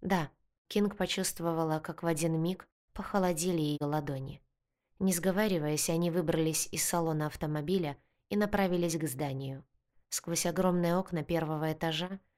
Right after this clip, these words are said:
были видны проходная и пост охраны, расположенная у самого входа. Отсюда она могла без особого труда разглядеть высокую стойку с несколькими компьютерами. Внутри оказалось тепло,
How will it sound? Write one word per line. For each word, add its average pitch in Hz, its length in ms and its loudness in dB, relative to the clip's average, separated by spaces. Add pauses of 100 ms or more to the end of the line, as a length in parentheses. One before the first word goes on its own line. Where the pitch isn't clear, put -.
(160)
были 208 240 6
видны 180 340 4
проходная 170 680 0
и - 160 -6
пост - 300 -4
охраны, 135 540 -6 (260)
расположенная 185 880 0
у 160 80 -6
самого 151 440 -2
входа. 139 460 -8 (540)
Отсюда 185 560 2
она 160 180 2
могла 160 380 2
без 160 180 0
особого 160 440 0
труда 170 360 2
разглядеть 151 680 0
высокую 156 500 -2
стойку 160 560 -2 (240)
с - 140 -6
несколькими 175 560 0
компьютерами. 143 840 -4 (480)
Внутри 190 480 2
оказалось 160 600 0
тепло, 147 500 -4